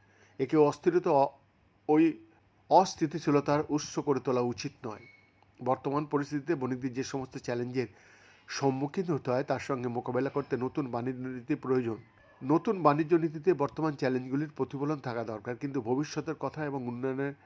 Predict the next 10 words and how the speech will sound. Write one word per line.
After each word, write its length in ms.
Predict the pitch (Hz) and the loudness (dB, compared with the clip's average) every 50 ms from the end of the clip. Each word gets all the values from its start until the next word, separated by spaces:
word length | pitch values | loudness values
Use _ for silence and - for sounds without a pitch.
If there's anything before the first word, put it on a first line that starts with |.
| _ _ _ _ _ _ - | _ _ _ _ _ _ -4
ব্যাপারটা 420 | 127 127 127 147 139 - - 131 120 127 131 - - - - _ _ _ | -2 -2 0 -2 -4 -4 -4 -4 -4 -4 -6 -8 -14 -20 -20 _ _ _
মাথায় 380 | - 127 127 131 - 147 170 156 | -4 -2 -2 -2 0 0 0 2
রেখেই 380 | 135 127 117 - 143 135 113 107 110 _ _ | 0 -2 -2 -2 -2 -2 -2 -4 -8 _ _
সেই 200 | - - - 131 | -8 -4 -2 -2
নতুন 280 | 120 131 135 - - 165 156 143 | 0 -2 -2 -2 -4 -4 -2 -2
বাণিজ্য 300 | 127 123 123 123 113 - | -2 -2 -2 -2 -4 -6
নীতি 240 | 123 120 120 117 147 160 | -6 -6 -4 -4 -4 -2
নির্ধারণ 480 | 165 143 110 - - 120 117 131 139 143 | -2 -4 -6 -6 -4 -2 -2 -2 -2 -2
করতে 300 | - 120 104 - - 110 | -4 -6 -6 -6 -8 -10
হবে। 180 | 104 101 - | -10 -12 -14